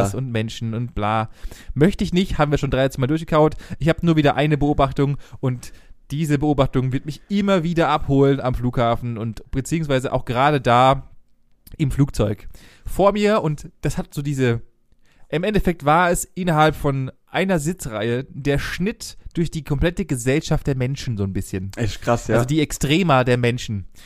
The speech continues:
Speaker 1: Weil, äh, ich saß am Gang und, äh, äh, an der linken Seite,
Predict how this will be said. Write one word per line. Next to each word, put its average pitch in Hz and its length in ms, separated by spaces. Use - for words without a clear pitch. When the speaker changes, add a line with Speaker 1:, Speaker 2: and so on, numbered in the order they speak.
Speaker 1:
Weil, 175 460
äh, 151 100
ich 139 160
saß 147 240
am 127 160
Gang 160 340
und, 143 260
äh, 123 200
äh, - 60
an 113 400
der 104 240
linken 127 460
Seite, 170 440